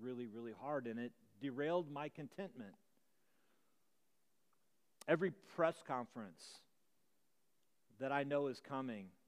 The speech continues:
that has some kind of announcement regarding the cor-, the, the, the covid virus sometimes <laughs> derails my contentment because I know it's gonna be, mean hard decisions that have to be made. P-,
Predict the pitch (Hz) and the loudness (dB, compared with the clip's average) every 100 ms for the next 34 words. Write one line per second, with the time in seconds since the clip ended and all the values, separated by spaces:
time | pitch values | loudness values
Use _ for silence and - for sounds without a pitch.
0 | _ _ _ _ - 123 123 147 127 - | _ _ _ _ -12 -6 -2 -2 -2 -2
1 | 156 160 151 151 139 131 131 131 127 131 | -2 -4 -6 -6 -4 -4 -2 -4 -4 -8
2 | 107 117 120 123 123 120 110 - 120 - | -8 -6 -2 -2 -2 -4 -8 -8 -8 -10
3 | 117 117 113 107 98 113 107 - 107 107 | -8 -4 -4 -4 -6 -8 -8 -14 -12 -12
4 | - 131 117 110 113 110 107 104 95 - | -4 -4 -4 -8 -6 -4 -4 -4 -8 -14
5 | - _ _ _ _ _ _ _ - 165 | -20 _ _ _ _ _ _ _ -4 -4
6 | 170 175 147 98 131 139 - 185 127 139 | -2 -4 -4 -6 -6 -4 2 2 0 -6
7 | 139 147 131 - 156 117 110 110 127 120 | -6 -6 -6 -6 -6 -6 -10 -10 -10 -6
8 | 127 135 147 151 143 - 143 127 127 127 | -4 0 0 2 -2 -4 -8 -6 -4 -4
9 | 113 - - - 131 135 120 139 156 147 | -6 -12 -20 -8 -4 -4 -2 4 4 4
10 | 135 - 147 139 123 117 107 110 123 117 | -4 -2 -2 -2 -2 -4 -4 -6 -6 -8
11 | - 107 107 110 113 104 87 78 - _ | -8 -8 -4 -4 -4 -6 -8 -14 -20 _
12 | _ _ _ _ _ _ _ _ _ _ | _ _ _ _ _ _ _ _ _ _
13 | _ _ - 143 | _ _ -4 -4